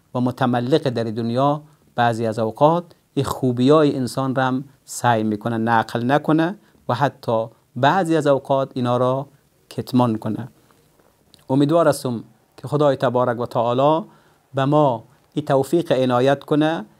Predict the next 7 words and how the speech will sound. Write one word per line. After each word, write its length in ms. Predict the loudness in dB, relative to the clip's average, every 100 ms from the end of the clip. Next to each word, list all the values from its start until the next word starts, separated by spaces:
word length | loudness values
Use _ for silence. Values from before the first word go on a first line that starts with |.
| _ _ _ _
که 460 | 0 2 4 0 -4 -2
از 240 | -2 -2 -6
این 100 | -4
چنین 340 | 0 0 0
انسان‌هایی 680 | -4 -4 -4 -2 -2 0 2
نباشیم، 720 | 2 2 0 -4 -8 -8 -12 _ _
حق 440 | 0 0 0 -8